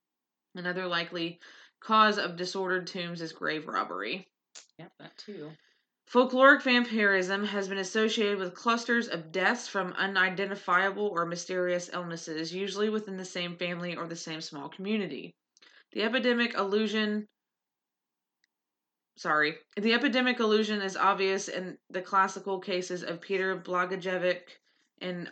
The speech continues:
Speaker 1: Arnold Paoli, and even more so in the case of Mercy Brown.
Speaker 2: Mercy Brown is the girl I was telling you about, where the whole family had tuberculosis, and they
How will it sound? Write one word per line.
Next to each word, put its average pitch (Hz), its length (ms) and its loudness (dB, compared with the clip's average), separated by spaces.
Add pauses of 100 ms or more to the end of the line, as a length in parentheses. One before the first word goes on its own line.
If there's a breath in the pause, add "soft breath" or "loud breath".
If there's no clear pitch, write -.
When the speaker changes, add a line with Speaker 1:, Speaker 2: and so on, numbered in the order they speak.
Speaker 1:
Arnold 180 460 -4
Paoli, 160 580 -2
and 175 100 -6
even 180 240 -6
more 180 240 -4
so 180 200 -6
in 175 60 -8
the 175 60 -8
case 165 380 -6
of 165 240 -6
Mercy 165 340 -8
Brown. 233 480 4 (220)
Speaker 2:
Mercy 175 320 -4
Brown 160 340 0
is 143 300 -6
the 143 120 -10
girl 123 220 -6
I 107 100 -4
was 113 160 -10
telling 107 340 -10
you 101 100 -10
about, - 300 -8
where 139 100 -4
the 135 80 -6
whole 143 220 -6
family 131 480 -6
had 120 440 -6 (520)
tuberculosis, 123 1120 -6
and 123 180 -6
they 113 360 -8